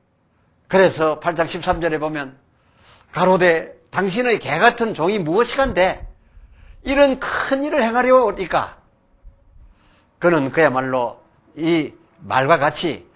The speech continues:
착하고 조심스럽고 그리고 아주 충성된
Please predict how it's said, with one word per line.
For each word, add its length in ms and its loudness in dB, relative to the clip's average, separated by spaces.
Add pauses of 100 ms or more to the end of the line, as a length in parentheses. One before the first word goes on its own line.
(200)
착하고 680 -4 (120)
조심스럽고 720 -4 (520)
그리고 500 -4 (120)
아주 240 -10
충성된 800 0